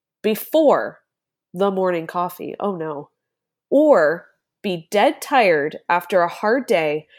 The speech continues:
and have someone talk to you nonstop when you're trying to go to bed?" Oh my Lanta.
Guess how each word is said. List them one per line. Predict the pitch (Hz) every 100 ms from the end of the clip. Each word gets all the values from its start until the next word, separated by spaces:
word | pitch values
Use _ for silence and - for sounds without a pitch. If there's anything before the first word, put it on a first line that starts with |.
| _
and | - 165
have | 190 269
someone | - 285 302
talk | 277 262 233
to | - 190
you | 170
nonstop | 170 175 185 269 185 - 196 160 - _
when | 196 196
you're | 190
trying | 190 208 180 180
to | 196
go | 165
to | 160
bed?" | 160 143 90 - _ _ _ _ _ _ _ _
Oh | 233 262 277 277 277 277 - _
my | 196 196 202
Lanta. | 196 175 170 160 101 147